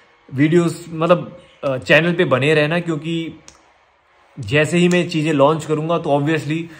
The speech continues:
अ, सीट्स लिमिटेड ही हैं, सिर्फ हंड्रेड, हंड्रेड सीट्स हैं and after those seats, अ, एडमिशन क्लोज हो जाएगा। क्योंकि basically मेरे को है कि थोड़ा सा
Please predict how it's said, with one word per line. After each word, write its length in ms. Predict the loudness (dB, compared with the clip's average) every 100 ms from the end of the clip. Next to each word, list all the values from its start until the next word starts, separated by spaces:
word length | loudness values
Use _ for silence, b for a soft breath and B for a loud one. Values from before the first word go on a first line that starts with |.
| B B -4
अ, 120 | -4
सीट्स 460 | 0 0 0 -4
लिमिटेड 440 | -4 -2 -2 -2 -2
ही 80 | -2
हैं, 80 |
सिर्फ 240 | -4 -4 -4
हंड्रेड, 320 | -4 -2 -2
हंड्रेड 260 | -2 -2 -2
सीट्स 340 | -4 -6 -6
हैं 200 | -4 -2
and 60 | 2
after 280 | 2 2 -4
those 200 | -4 -6 -4
seats, 160 | -4 -4 -10 B B B B
अ, 360 | 2 4 4 2
एडमिशन 340 | 2 -2 -6
क्लोज 260 | -4 -4 -4
हो 80 |
जाएगा। 300 | -6 -6 -6
क्योंकि 460 | -6 -6 -6 -6 -8 -10
basically 400 | -8 -6 -4 -4
मेरे 180 | -2 -2
को 100 | 0
है 180 | 0 0
कि 120 | -4
थोड़ा 340 | -6 -2 2 2
सा 300 | 2 -2